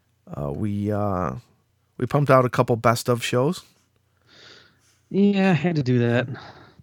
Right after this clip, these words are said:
Speaker 2: don't like doing it, but we gotta do it sometimes. Plus, it's also good to hear some old shows that people might have not had a chance to hear before.
Speaker 1: Yeah.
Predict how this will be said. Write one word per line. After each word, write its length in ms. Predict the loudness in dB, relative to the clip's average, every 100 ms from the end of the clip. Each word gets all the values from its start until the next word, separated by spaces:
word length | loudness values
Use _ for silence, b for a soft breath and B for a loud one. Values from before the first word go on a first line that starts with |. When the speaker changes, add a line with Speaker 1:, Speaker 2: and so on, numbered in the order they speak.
| _
Speaker 2:
don't 100 | 2
like 200 | 2 2
doing 160 | 2 4
it, 40 |
but 100 | 2
we 100 | 0
gotta 160 | 0 2
do 100 | 0
it 80 | 0
sometimes. 420 | -2 0 -2 0
Plus, 240 | -2 -2
it's 100 | -2
also 240 | -2 0 0
good 140 | 0
to 60 | 0
hear 140 | -4
some 180 | -4 -6
old 180 | -4 -2
shows 240 | 0 0
that 100 | -2
people 220 | -2 -2 2
might 140 | 2
have 100 | 2
not 220 | 2 2 2
had 160 | -2
a 20 |
chance 260 | 0 -2 -2
to 100 | -6
hear 100 | -8
before. 420 | -8 -10 -10 -10 -12
Speaker 1:
Yeah. 240 | -12 -12